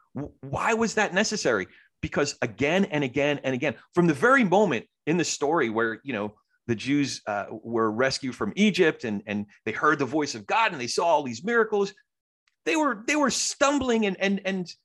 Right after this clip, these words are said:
you know, falling all over themselves again and again and again. So they needed to be spoken to. They needed to have prophets. So this, the idea that the church, in particular the American church, or even more broadly speaking,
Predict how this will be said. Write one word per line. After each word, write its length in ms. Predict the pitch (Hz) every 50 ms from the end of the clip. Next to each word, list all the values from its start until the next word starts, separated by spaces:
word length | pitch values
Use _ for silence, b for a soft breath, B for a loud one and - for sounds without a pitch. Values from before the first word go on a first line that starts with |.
| _ _ _ _ _ _ _ _
you 280 | - 151 - _ 196 233
know, 280 | 220 185 175 165 165 -
falling 400 | - - - 240 254 254 240 233
all 140 | 220 220
over 180 | 247 262 262 233
themselves 380 | 208 185 - 190 233 - - 262
again 340 | - 135 - 214 233 233
and 80 | 233 226
again 220 | 214 220 226 220
and 80 | 220 220
again. 420 | 208 240 262 294 294 220 185 - _ _ _ _ _ _
So 160 | - 165 165
they 120 | 175 165
needed 360 | 160 165 175 202 220 220 214 -
to 60 | 156
be 100 | 127 117
spoken 300 | - - 110 110 - 101
to. 100 | - 120
They 120 | 101 139 151
needed 340 | 147 151 170 208 208 208 -
to 60 | -
have 240 | 117 95 90 - -
prophets. 560 | 101 90 87 85 - 76 - - - - - _ _ _ _ _ _ _ _ _ -
So 140 | - 185 160
this, 300 | 143 190 226 - - b b b b b b _ _ -
the 160 | 135 175 156
idea 640 | 165 147 117 117 165 202 226 214 185 156 143 139 - - _
that 300 | 117 143 151 143 131 - - _ _ _ _ _ _ _ _ _
the 100 | 110 117
church, 440 | 110 - - - 190 170 120 - -
in 80 | 127 113
particular 460 | - - - 170 - - 135 120 110
the 140 | 104 107 98
American 560 | 95 95 98 127 180 214 190 - - 101 92
church, 300 | - - 95 104 - - -
or 280 | 131 131 123 113 175 - _ _ _ _ _ -
even 200 | 147 139 139 120
more 180 | 113 135 143
broadly 360 | - - 131 127 143 139 127 110
speaking, 340 | - - 147 143 - 95